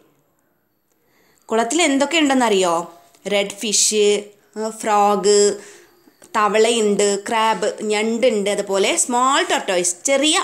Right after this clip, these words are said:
ആമകളൊക്കെ ഉണ്ട്. പെട്ടെന്ന് മഴ പെയ്തു. They ran to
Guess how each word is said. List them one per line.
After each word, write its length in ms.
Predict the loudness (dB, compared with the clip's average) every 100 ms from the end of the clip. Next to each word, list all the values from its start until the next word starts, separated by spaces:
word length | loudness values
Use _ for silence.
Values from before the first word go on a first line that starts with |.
| -2
ആമകളൊക്കെ 460 | -2 -4 -6 -6 -8
ഉണ്ട്. 140 | -8 -12 _ _ _ _ _ _ _ _ _ _ _ _ -20 _ _ _ _ _ -20 -12
പെട്ടെന്ന് 500 | -10 -4 -2 0 0 -2 -6 -18 -20 _ _ _ _ -4
മഴ 120 | -2 -2 -4
പെയ്തു. 260 | -8 -10 -18 _ _ _ -14
They 180 | -8 -8 -8 -14 _ _ _ _ _ -4
ran 220 | -2 -2 -2
to 80 | -4